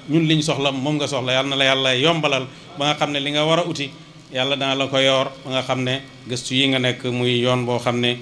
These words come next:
amuñ benn sikk ne liggéeyal xadara bi la, liggéeyal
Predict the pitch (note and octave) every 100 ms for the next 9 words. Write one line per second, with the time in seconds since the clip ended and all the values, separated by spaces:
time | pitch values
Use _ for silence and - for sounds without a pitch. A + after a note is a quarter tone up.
0 | - - - - - B2 A#2+ A#2 G#2+ B2+
1 | C3 C3 C3+ D#3+ - B2+ C3+ B2 B2+ -
2 | - - C3 B2+ A#2+ B2+ B2 B2 A#2+ A#2+
3 | A#2+ C3 B2 B2+ B2+ B2